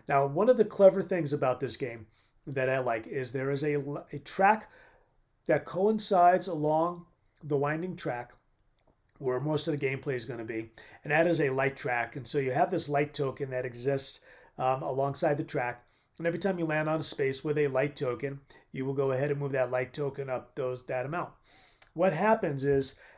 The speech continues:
as you're going through the light track,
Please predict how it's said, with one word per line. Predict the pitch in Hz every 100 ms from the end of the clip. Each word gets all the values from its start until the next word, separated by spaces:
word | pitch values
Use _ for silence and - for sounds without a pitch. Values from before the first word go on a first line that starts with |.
| _
as | - 165 202 208
you're | 190
going | 175 180 180 175
through | 156 - 170 170 165
the | 147 139
light | 135 160 -
track, | 139 120 131